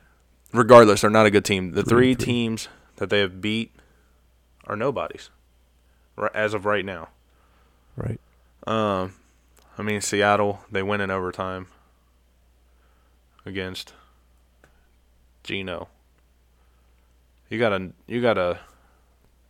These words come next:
Speaker 1: last year your defense was, like, one or s-, two, and this year you win in overtime against Geno Smith. Uh,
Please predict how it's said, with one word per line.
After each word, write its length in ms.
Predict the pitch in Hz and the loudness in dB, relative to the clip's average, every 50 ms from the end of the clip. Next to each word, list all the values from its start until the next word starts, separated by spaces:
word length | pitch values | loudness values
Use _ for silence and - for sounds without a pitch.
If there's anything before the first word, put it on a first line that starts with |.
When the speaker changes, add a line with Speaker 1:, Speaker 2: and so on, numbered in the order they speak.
| _ _ _ _ _ _ - | _ _ _ _ _ _ -10
Speaker 1:
last 320 | - 104 113 117 110 - - | -4 0 0 0 0 -2 -4
year 120 | 117 113 | -6 -6
your 120 | 104 98 95 | -6 -6 -8
defense 380 | 95 104 101 - 98 95 - | -8 -10 -10 -10 -12 -14 -12
was, 220 | 101 95 92 - - _ _ _ _ _ _ _ _ _ _ - | -14 -14 -14 -16 -20 _ _ _ _ _ _ _ _ _ _ -14
like, 160 | - 98 - | -14 -12 -12
one 240 | 92 92 95 107 113 | -10 -8 -6 -6 -6
or 60 | 110 | -6
s-, 260 | 98 - - - - - _ _ | -8 -8 -10 -14 -14 -18 _ _
two, 340 | - - 104 101 117 131 143 - _ _ _ _ _ _ _ _ _ _ _ _ _ _ _ _ _ _ _ - | -12 -8 -6 -6 -6 -6 -8 -14 _ _ _ _ _ _ _ _ _ _ _ _ _ _ _ _ _ _ _ -12
and 540 | - 104 104 101 95 95 92 92 90 82 - - _ _ - - | -6 -4 -4 -2 -4 -6 -8 -10 -12 -14 -16 -20 _ _ -14 -4
this 240 | 104 110 107 - | -2 -2 -2 0
year 100 | 113 107 | -2 -4
you 160 | 110 101 95 90 | -4 -4 -6 -8
win 500 | 87 95 95 98 98 101 101 101 101 - _ _ _ - - - - - - _ - | -8 -8 -8 -6 -6 -6 -6 -8 -10 -14 _ _ _ -20 -20 -20 -20 -20 -20 _ -10
in 140 | - 107 101 | -6 -6 -4
overtime 680 | - - 101 92 92 - 101 90 90 90 87 87 90 _ _ _ _ _ _ _ _ _ - - | -2 -4 -4 -4 -6 -6 -6 -6 -6 -6 -10 -12 -14 _ _ _ _ _ _ _ _ _ -16 -14
against 380 | 95 92 95 90 90 - - _ - - 92 | -10 -10 -10 -10 -10 -14 -18 _ -20 -18 -16
Geno 400 | 92 90 98 98 98 95 92 95 | -14 -12 -12 -10 -10 -10 -12 -12
Smith. 480 | - - - 73 69 - - - - - - _ _ _ _ _ _ _ _ _ _ _ _ _ _ _ _ _ _ _ _ _ _ _ _ _ _ _ _ _ _ _ _ _ _ _ _ _ _ _ - - | -12 -14 -14 -14 -14 -14 -16 -18 -20 -20 -20 _ _ _ _ _ _ _ _ _ _ _ _ _ _ _ _ _ _ _ _ _ _ _ _ _ _ _ _ _ _ _ _ _ _ _ _ _ _ _ -12 -6
Uh, 400 | - 110 107 101 90 87 78 58 | -4 -4 -2 -2 -4 -6 -8 -10